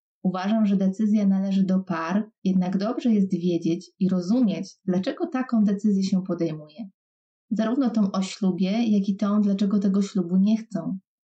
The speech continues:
To zawsze trudny temat, jednak moje doświadczenie pokazuje mi, że zwykle, nie mówię, że zawsze, ale bardzo często za tą decyzją i kategorycznym „nie potrzebuję tego papierka” stoi coś więcej.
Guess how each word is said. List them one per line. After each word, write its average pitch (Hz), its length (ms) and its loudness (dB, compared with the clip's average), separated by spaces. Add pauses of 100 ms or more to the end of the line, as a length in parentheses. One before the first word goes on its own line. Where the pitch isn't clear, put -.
(360)
To 233 80 0
zawsze 254 340 -2
trudny 190 400 0
temat, 165 540 -2
jednak 190 360 2
moje 220 240 2
doświadczenie 220 640 0
pokazuje 190 640 -2
mi, 170 260 -4 (200)
że 185 140 2
zwykle, 190 640 0 (180)
nie 285 100 -2
mówię, 247 240 2
że 208 140 2
zawsze, 180 460 0
ale 185 160 0
bardzo 262 340 0
często 185 680 -4
za 190 100 -2
tą 254 180 2
decyzją 170 640 -2
i 190 180 -10
kategorycznym 196 920 0 (100)
„nie 202 140 4
potrzebuję 202 760 0
tego 190 280 0
papierka” 190 800 -2 (100)
stoi 254 380 -2
coś 180 260 -6
więcej. 156 600 -6